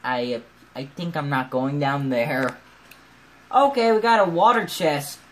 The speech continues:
in, like, two feet, like, two feet of water. And it gave me a breathing reed. Water chest, two feet of water, p-, recall potions, though, that's good, but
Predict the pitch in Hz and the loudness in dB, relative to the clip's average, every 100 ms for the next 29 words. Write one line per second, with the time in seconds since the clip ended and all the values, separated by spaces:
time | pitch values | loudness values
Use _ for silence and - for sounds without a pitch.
0 | - 170 165 139 - - - 240 226 - | -12 -4 -4 -4 -8 -16 -2 0 0 -4
1 | 196 196 - 160 147 - 214 175 180 185 | -10 -10 -6 -4 -4 -6 -10 -10 -8 -6
2 | 156 147 160 135 101 - 139 139 170 165 | -2 0 0 0 -4 -10 -10 -4 -2 -2
3 | 135 120 127 117 - 110 101 104 76 - | -2 -6 -10 -12 -12 -12 -12 -14 -16 -18
4 | - - - - _ _ _ _ - - | -20 -20 -20 -20 _ _ _ _ -20 -20
5 | 214 175 - 143 170 175 170 147 - - | -20 -20 -8 -2 -2 -2 -2 -2 -2 -12
6 | - - 180 147 170 160 160 160 156 151 | -20 -10 -8 -6 -4 -2 2 2 2 -2
7 | - _ - - - - - - 107 135 | -8 _ -20 -20 -20 -20 -20 -20 -6 -2
8 | 202 220 208 143 - 127 123 117 107 101 | -2 2 4 4 2 -2 -2 -8 -8 -6
9 | 95 123 143 - 101 101 104 | -4 -4 -6 -8 -8 -6 -10